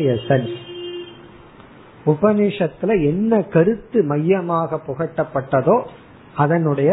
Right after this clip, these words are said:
சாராம்சம், அதை புகட்டுகின்றார். அதாவது இது எதற்குனா கன்க்ளூஷன்.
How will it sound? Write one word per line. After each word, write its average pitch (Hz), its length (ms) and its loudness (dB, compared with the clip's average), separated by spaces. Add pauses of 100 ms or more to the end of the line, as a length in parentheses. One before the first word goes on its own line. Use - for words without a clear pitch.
(100)
சாராம்சம், 135 880 0 (600)
அதை 151 260 0 (100)
புகட்டுகின்றார். 123 920 -4 (1700)
அதாவது 190 360 4
இது 180 220 4
எதற்குனா 175 640 2 (200)
கன்க்ளூஷன். 170 680 -4